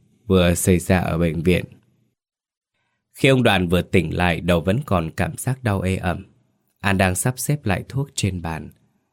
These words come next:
Thấy ông Đoàn mới ngồi dậy thì vội chạy tới đỡ ông. "Ờ, bác nghỉ ngơi thêm đi." Ông Đoàn sốt ruột hỏi An.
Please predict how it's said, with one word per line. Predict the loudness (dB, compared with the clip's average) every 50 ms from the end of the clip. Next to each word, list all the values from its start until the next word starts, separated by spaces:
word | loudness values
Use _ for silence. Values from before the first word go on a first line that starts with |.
| _ _ _ _ _ _ 0
Thấy | 2 4
ông | 6 6 4 4
Đoàn | 2 0 0 0 0
mới | 0 0
ngồi | 0 0 -2 -2 -2
dậy | -2 -2 -2 -2 -4 -6
thì | -10 -8
vội | -6 -6 -6 -6 -6
chạy | -6 -6 -6 -6 -6
tới | -6 -4 -4 -4 -4
đỡ | -4 -6 -6 -4
ông. | -4 -4 -4 -4 -6 -10 _ _ _ _ _ _ _ _ _ _ _ _ _ _ _ _ _ _ _
"Ờ, | _ -8 -6 -6 -4 -4 -4 -6 -4
bác | -2 -2 0 2 4
nghỉ | 4 4
ngơi | 4 4 2 4
thêm | 4 6 6 6 8
đi." | 6 6 4 4 0 -6 _ _ _ _ _ _ _ _ _ _ _ _ _ _ _ _ _ _ _ -2
Ông | 0 2 2 4
Đoàn | 2 2 2 0 -2
sốt | 0 0 0 2
ruột | 2 2 2 0
hỏi | -2 -4 -4 -4
An. | -2 -2 -2 -2 -2